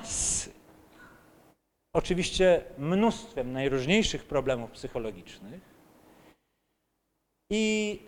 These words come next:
najpierw mamy grupę osób bez objawów. Oczywiście występują u nich, mówimy o rodzinach ryzyka, członkach rodzin ryzyka.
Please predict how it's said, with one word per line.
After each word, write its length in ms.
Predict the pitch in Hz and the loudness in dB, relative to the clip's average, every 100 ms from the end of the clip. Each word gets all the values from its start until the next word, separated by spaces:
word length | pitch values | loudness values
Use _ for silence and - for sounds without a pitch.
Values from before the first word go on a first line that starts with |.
| 156 | -4
najpierw 480 | 180 233 247 214 175 | 2 2 2 0 0
mamy 220 | 202 180 | -2 0
grupę 360 | 160 196 202 | 2 4 4
osób 300 | 160 151 170 | 2 0 -2
bez 220 | 147 156 156 | 2 4 4
objawów. 500 | 143 131 107 - - - - - - - - - | 4 2 0 -10 -20 -20 -20 -20 -20 -20 -20 -18
Oczywiście 460 | 262 262 208 208 | -8 -6 -4 -4
występują 600 | 160 151 165 139 175 165 139 | -6 -4 -4 -4 -2 -2 -2
u 100 | 143 | -6
nich, 200 | 147 120 - - - _ - - - - - - | -8 -12 -20 -20 -20 _ -20 -20 -20 -20 -20 -6
mówimy 300 | 175 160 170 | -4 -2 0
o 440 | 147 151 147 - - | 4 4 2 -6 0
rodzinach 420 | 160 139 143 190 | 2 2 2 6
ryzyka, 380 | 226 135 110 - - | 6 4 -4 -12 -4
członkach 400 | 143 127 180 175 | -2 0 0 2
rodzin 260 | 127 135 | 2 4
ryzyka. 360 | 196 147 98 | 4 4 2